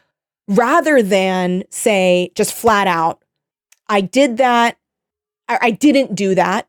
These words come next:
therefore I wasn't bad," which is, like, the old way of saying it. Now it's, "Well, I did do that, but it's because of this thing that, like, actually you can't tell me that, like, I couldn't have done that because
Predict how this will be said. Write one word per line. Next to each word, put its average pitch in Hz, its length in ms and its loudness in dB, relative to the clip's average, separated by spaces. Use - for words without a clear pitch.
therefore 196 640 0
I 190 140 0
wasn't 185 420 0
bad," 165 380 -4
which - 160 -6
is, 190 100 -4
like, 196 140 -2
the 208 160 -8
old 247 320 4
way 147 180 2
of 170 100 -2
saying 101 300 -6
it. 131 180 -8
Now 208 340 0
it's, - 280 -4
"Well, 277 120 2
I 320 120 2
did 294 240 -2
do 285 120 2
that, 214 300 0
but 277 160 0
it's - 160 -4
because 339 400 -2
of 339 120 -2
this 247 200 0
thing 220 320 -2
that, 233 180 -2
like, 202 180 -4
actually 254 400 -4
you 247 140 -2
can't 208 300 -6
tell 196 180 -6
me 180 180 -2
that, 185 240 -2
like, 185 200 -4
I 196 80 -4
couldn't 196 260 -4
have 196 120 -4
done 185 180 -4
that 294 240 -2
because 220 400 -6